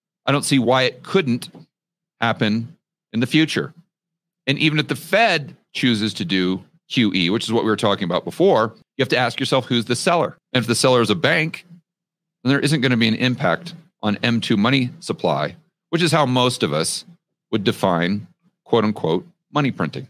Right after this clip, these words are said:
So how much money will they print in twenty twenty-four? Might be zero. And I think that would come to a shock for everyone on this live stream,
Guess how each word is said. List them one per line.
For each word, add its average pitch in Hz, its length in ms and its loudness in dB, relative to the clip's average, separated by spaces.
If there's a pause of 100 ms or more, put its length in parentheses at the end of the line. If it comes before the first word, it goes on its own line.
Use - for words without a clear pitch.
(120)
So 160 260 2
how 214 260 0
much 208 500 -2
money 135 420 0
will 127 380 0
they 143 180 2
print - 520 -4 (540)
in 123 140 -2
twenty 127 420 0
twenty-four? 117 840 -2 (180)
Might 87 160 -2
be 107 80 0
zero. 90 340 2 (240)
And 104 120 -2
I 110 80 0
think 120 220 -2
that 123 220 0
would 123 160 -2
come 104 260 -2
to 92 320 -4
a 85 300 -2 (120)
shock - 500 -2 (520)
for 104 220 -2
everyone 113 600 2
on 98 100 0
this 90 180 -4
live 78 320 0
stream, 90 380 -6